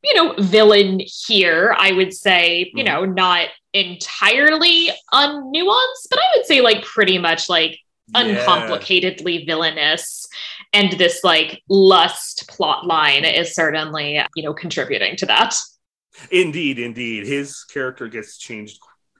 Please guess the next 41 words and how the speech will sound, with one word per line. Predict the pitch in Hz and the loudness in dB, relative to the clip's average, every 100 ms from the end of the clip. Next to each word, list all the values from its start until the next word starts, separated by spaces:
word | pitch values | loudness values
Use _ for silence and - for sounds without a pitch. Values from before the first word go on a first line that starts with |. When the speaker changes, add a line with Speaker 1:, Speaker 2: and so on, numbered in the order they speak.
| - | -16
Speaker 2:
a | 185 | -12
little | 262 262 139 | -10 -8 -8
bit, | 92 80 85 | -8 -16 -18
I'd | 85 - | -18 -18
say, | 92 82 | -16 -6
Speaker 1:
Mm-hmm. | - 160 | -6 -6
Speaker 2:
from, | 139 143 165 - | -12 -14 -18 -18
uh, | 92 90 87 90 | -14 -14 -12 -12
like, | 110 110 | -12 -4
that, | 143 127 113 113 110 | -4 -4 -8 -20 -16
uh, | 101 95 92 _ | -14 -12 -16 _
plot | 98 92 | -14 -12
line | 95 | -18
in | 87 | -20
particular | 85 107 104 92 82 | -14 -12 -12 -12 -18
is, | - _ _ | -20 _ _
is | 85 76 | -20 -20
not | 85 80 | -20 -18
there, | 95 87 | -16 -16
but | 87 90 - _ _ _ _ | -16 -18 -18 _ _ _ _
it's, | 127 120 - | -10 -8 -12
uh, | 113 104 101 101 | -10 -8 -8 -8
yeah, | 135 131 | -6 -6
you, | 107 | -6
you | 113 113 123 120 | -12 -14 -14 -12
have, | 120 117 117 | -10 -10 -10
you | 110 107 | -12 -12
have | 117 120 | -10 -8
that | 117 110 | -6 -8
kind | - 107 98 | -8 -12 -12
of, | - | -14
so | 113 107 123 | -14 -14 -14
you | 143 156 | -14 -10
have | 156 151 | -8 -6
now | 147 135 | -6 -8
getting, | 135 123 | -8 -8
like, | 113 | -10
the | |
motivations | 117 131 123 117 120 - 107 101 | -6 -4 -4 -8 -10 -14 -14 -12
for | 101 | -14
everybody | 98 101 98 92 92 87 85 | -12 -12 -10 -10 -14 -18 -20